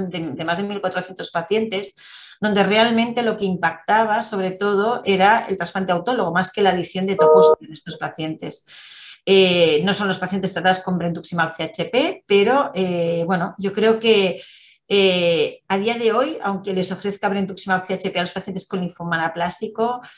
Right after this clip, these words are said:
yo continúo valorando tra-, hacer un trasplante autólogo como consolidación de la primera línea de tratamiento. Otra cuestión es aquellos pacientes, ¿no?, con un anaplásico al negativo que tienen das veintidós, eh,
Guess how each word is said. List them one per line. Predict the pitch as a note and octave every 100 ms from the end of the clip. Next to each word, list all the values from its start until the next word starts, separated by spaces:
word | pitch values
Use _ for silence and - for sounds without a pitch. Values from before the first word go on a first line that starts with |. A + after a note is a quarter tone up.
| _ _ -
yo | F3 F3+ G3+ A3 B3+
continúo | A#3+ G3 F#3 F#3 F3+ F#3 F#3+ G3 F#3 F3+
valorando | E3+ E3+ E3 E3 F3+ G3
tra-, | F3+ F3+
hacer | - F3+
un | F3+
trasplante | E3+ - E3+ E3+
autólogo | E3 E3 E3+ F#3
como | F3+ F3 E3+
consolidación | D#3+ - D3+ C#3+ E3+
de | E3
la | D3+
primera | D3+ D3+ D3+
línea | D#3 D#3+
de |
tratamiento. | D#3 - C#3 D3 D3+ D3+ D3+ G3+ _ - - - _ _
Otra | A3+ A#3 C4
cuestión | C4 B3+ C4 C#4
es | B3 A#3+
aquellos | A3 A3+ A#3
pacientes, | A#3+ B3 A#3+ B3+ A#3+
¿no?, | B3+
con | A3
un | G#3
anaplásico | G#3 G#3 G#3+ - G3+
al | G3+
negativo | G3+ G3+ A3+ A#3 A#3
que | A3
tienen | G#3 G#3+
das | F#3+ F3+
veintidós, | G3 F#3 F3 F3 E3+ F3 -
eh, | - E3+ D#3+ D#3 D#3 D3+